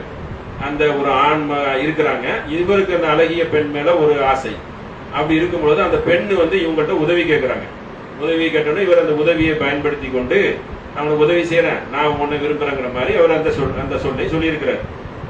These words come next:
சொன்ன உடனே அந்த பெண் திரும்ப என்ன கேட்டிருக்கு, உதவியும் செய்திருக்காரு.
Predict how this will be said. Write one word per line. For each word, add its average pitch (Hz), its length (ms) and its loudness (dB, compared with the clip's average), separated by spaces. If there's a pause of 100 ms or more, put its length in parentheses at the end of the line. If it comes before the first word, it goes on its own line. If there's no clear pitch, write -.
(160)
சொன்ன 180 260 0
உடனே 180 200 2
அந்த 190 300 0
பெண் 185 280 2
திரும்ப 170 260 2
என்ன 156 160 4
கேட்டிருக்கு, 151 520 2 (1200)
உதவியும் 180 420 4
செய்திருக்காரு. 170 440 2